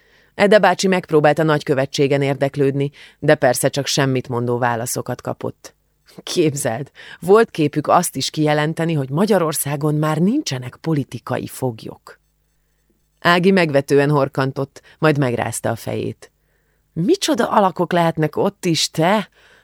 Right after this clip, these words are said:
Lehazudják a csillagokat is az égről. Viktor Ricsenkót meg puszta bosszúból gyilkolták meg. Mi bajuk lett volna, ha hagyják, hogy menekültként itt maradjon? Kiadta volna a verses kötetét?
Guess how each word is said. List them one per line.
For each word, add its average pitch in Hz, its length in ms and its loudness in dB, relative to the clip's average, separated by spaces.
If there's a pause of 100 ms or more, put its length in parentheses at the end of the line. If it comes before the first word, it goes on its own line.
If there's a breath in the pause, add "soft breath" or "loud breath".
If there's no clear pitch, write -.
Lehazudják 135 720 0
a 131 60 -2
csillagokat 123 600 0
is 120 120 -6
az 123 140 -4
égről. 113 440 -2 (480)
Viktor 156 420 2
Ricsenkót 180 560 0
meg 156 140 -4
puszta 180 400 -2
bosszúból 127 640 0
gyilkolták 110 720 -4
meg. 110 220 -10 (240 loud breath)
Mi 277 160 2
bajuk 359 320 2
lett 143 160 -2
volna, 131 260 0
ha 135 120 0
hagyják, 131 580 0
hogy 135 100 -2
menekültként 135 680 -2
itt - 160 -6
maradjon? 117 560 -4 (380 loud breath)
Kiadta 135 460 2
volna 143 380 2
a 151 40 2
verses 120 420 -4
kötetét? 120 600 -4